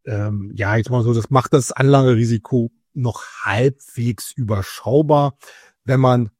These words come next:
natürlich, äh, nehmen wir mal an, größeren, äh, Emittenten hier hat, also, äh, Twenty-one Shares ist ja ein großer Anbieter, aber es gibt ja auch, äh, viele andere, äh,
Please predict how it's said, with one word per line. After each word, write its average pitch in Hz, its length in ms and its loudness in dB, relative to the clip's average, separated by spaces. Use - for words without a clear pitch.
natürlich, 113 720 -4
äh, 110 400 -8
nehmen 101 140 -8
wir 95 60 -6
mal 95 160 -8
an, 98 440 -6
größeren, 120 960 2
äh, 110 380 -6
Emittenten 123 600 -2
hier 117 260 0
hat, 117 200 -4
also, 107 540 -6
äh, 104 480 0
Twenty-one 113 640 0
Shares 120 460 2
ist 131 140 -8
ja 117 100 0
ein 117 160 0
großer 117 400 0
Anbieter, 110 440 -4
aber 104 180 -2
es 98 100 -8
gibt - 200 -12
ja 110 100 0
auch, 107 320 -10
äh, 110 340 -6
viele 101 380 -2
andere, 123 840 2
äh, 107 40 -10